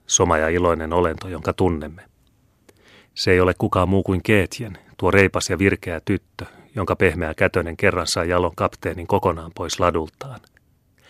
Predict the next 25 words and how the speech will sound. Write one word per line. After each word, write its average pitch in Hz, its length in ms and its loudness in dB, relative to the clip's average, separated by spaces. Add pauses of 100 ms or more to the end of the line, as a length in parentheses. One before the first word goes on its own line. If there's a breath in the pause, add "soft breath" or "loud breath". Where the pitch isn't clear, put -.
(500 loud breath)
Sen 87 220 2
päivän 90 300 4
jälkeen 92 380 2
vannoi 82 300 0
hän 85 140 -4
kaikkien 92 360 -2
kreikkalaisten 87 680 -2
ja 90 80 0
roomalaisten 87 560 2
kirjailijan 85 600 -2
nimessä, 92 440 0 (180)
joiden 90 220 -2
teoksia 90 460 2
hän 87 160 -2
ennen 87 260 0
muinoin 85 380 -2
oli 85 160 2
Turun 90 300 -2
katedraalikoulussa 85 880 0
lukenut. 90 500 -4 (800 loud breath)
Sicunde 104 640 6
ubi 95 360 4
apud 92 400 2
unquam 85 500 -2
post, - 360 0